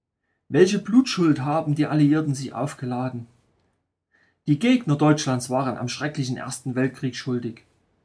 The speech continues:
Doch die Sieger kümmerten sich nicht um Wahrheit und Gerechtigkeit. Im Gegenteil, der Waffenstillstandsvertrag wurde gebrochen. Und durch den auf der Lüge, Deutschland habe den Ersten Weltkrieg ganz allein verschuldet, basierenden Versailler Friedensvertrag,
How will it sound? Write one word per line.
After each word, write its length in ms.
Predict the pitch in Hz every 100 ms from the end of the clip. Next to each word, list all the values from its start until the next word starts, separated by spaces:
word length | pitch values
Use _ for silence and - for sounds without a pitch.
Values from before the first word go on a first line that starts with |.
| _ - -
Doch 120 | 156
die 120 | 151 170
Sieger 380 | 214 302 156
kümmerten 420 | - 214 226 175 156
sich 180 | 143
nicht 220 | 165 180 143
um 160 | 120
Wahrheit 460 | 110 135 135 117 120
und 100 | 120
Gerechtigkeit. 760 | 123 170 - 120 - 117 113 - _ _ -
Im 100 | 127
Gegenteil, 580 | 196 190 151 123 120 117 - - _ _ -
der 160 | 120
Waffenstillstandsvertrag 1400 | 160 - 170 - 269 311 - 131 123 - - 131 131 127
wurde 200 | 135 127
gebrochen. 500 | 123 - 190 160 - _ _ - -
Und 240 | - 151 165
durch 180 | 180 -
den 260 | 190 202
auf 120 | 143 -
der 120 | 135
Lüge, 480 | 180 302 156 110 - _
Deutschland 460 | 156 202 - 151
habe 260 | 147 160 156
den 140 | 151
Ersten 320 | 156 156 - 147
Weltkrieg 400 | 160 160 156 -
ganz 240 | 151 156
allein 380 | 139 135 196 240
verschuldet, 560 | 139 143 156 196 190 - _ _ -
basierenden 640 | 147 180 180 170 - 143
Versailler 500 | 131 - 147 170 147
Friedensvertrag, 1000 | - 147 208 190 - 120 110 113 175 190